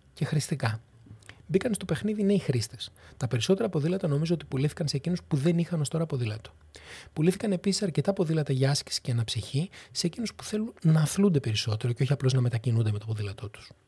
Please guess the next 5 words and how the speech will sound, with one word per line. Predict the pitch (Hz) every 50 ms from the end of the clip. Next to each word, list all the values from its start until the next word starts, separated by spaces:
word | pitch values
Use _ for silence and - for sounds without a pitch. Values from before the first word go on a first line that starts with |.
| _ - - - - - - -
Επίσης, | 160 143 - 202 220 254 247
πουλήθηκαν | - 185 190 208 - - 233
πολλά | 196 180 185 214
ηλεκτρικά | 214 190 - 185 180 - 190
ποδήλατα. | 185 156 123 110 107 107 113 110 - -